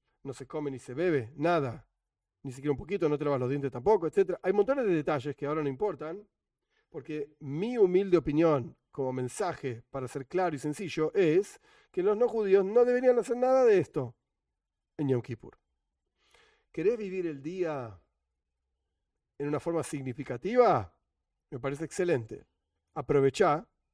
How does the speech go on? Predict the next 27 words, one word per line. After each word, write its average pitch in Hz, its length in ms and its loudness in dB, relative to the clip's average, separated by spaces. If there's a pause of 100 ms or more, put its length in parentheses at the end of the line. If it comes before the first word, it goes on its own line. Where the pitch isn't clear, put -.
(260)
porque 147 140 -6
es 160 60 -6
un 165 100 0
día 214 140 6
para 214 140 2
Tshuva, 202 400 0
lo 139 80 -8
dijo 147 140 -6
el 151 60 -6
Rambam. 165 380 -4 (1200)
Y 139 60 -2
el 131 60 -2
Rebbe 147 280 0
claramente 156 420 -2
dice, 214 300 -4
si 127 140 -14
vos 170 260 -4
estás 160 320 -8
conectado 160 640 -2
con 131 160 -6
Toira, 185 260 4
con 139 160 -2
mitzvot, 165 320 -2
etcétera, 170 400 0
¿te 143 80 -8
gusta 220 360 -2
esto? 262 500 2